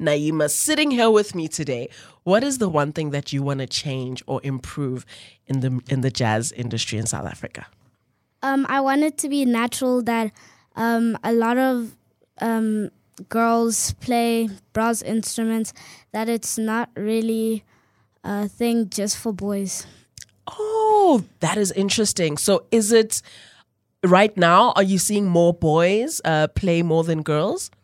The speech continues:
Speaker 2: Yes.
Speaker 1: And, like, is it too many? Is it too many more boys than girls?
Speaker 2: Um, no, it's just not enough girls coming into it.
Speaker 1: Mm-mm. And how do you think you can attract more young girls to, to wanna play, um, the trumpet?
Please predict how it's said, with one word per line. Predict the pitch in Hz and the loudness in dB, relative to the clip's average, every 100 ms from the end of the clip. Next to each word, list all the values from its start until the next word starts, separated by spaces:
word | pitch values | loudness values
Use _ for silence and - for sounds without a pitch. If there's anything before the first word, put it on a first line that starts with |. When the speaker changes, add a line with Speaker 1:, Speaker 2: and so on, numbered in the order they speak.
| _ _ _ _ | _ _ _ _
Speaker 2:
Yes. | - 226 247 220 202 - - - - _ - | -2 2 4 2 0 -6 -4 -6 -8 _ 0
Speaker 1:
And, | 196 | 4
like, | 190 180 | 4 4
is | 180 160 | 2 2
it | 151 | 0
too | 220 240 | 2 6
many? | 220 226 294 320 | 6 6 4 2
Is | 233 180 | 2 2
it | |
too | - 285 | 0 0
many | 262 269 | 2 2
more | 262 262 | 6 6
boys | 254 247 233 | 8 4 4
than | 254 | 0
girls? | 226 247 294 494 - _ _ _ _ _ _ _ - _ _ _ _ - | 2 2 2 0 -6 _ _ _ _ _ _ _ -20 _ _ _ _ -6
Speaker 2:
Um, | 262 262 262 247 220 220 | 0 2 4 2 2 2
no, | 240 240 | 2 2
it's | 226 208 - | 0 -2 -4
just | 269 247 | -4 -2
not | 233 226 | -4 -2
enough | 233 220 214 - | -2 -2 -4 -8
girls | - 202 214 - | -6 -4 -4 -6
coming | - - 220 208 190 | -10 -6 -4 -4 -6
into | 185 190 - | -10 -12 -14
it. | - - | -16 -12
Speaker 1:
Mm-mm. | - 156 143 139 151 143 - - - | -4 -2 -2 -2 -4 -4 -8 -20 0
And | 220 233 | 2 4
how | 254 277 | 2 2
do | |
you | 349 339 | 2 2
think | 285 285 | 0 -2
you | 294 | 0
can | 277 | 0
attract | 240 - 277 285 214 | 0 0 0 -2 0
more | 185 175 | 2 4
young | 165 156 151 | 4 2 0
girls | 147 143 143 | 0 -2 -2
to, | - 156 139 135 | -6 -2 -2 -2
to | - | -4
wanna | 147 143 139 | -4 -4 -4
play, | - 131 127 123 | -4 -2 -2 -4
um, | 127 120 120 123 - 170 | -6 -6 -8 -10 -12 -10
the | - | -10
trumpet? | - 107 - - | -6 -8 -8 -12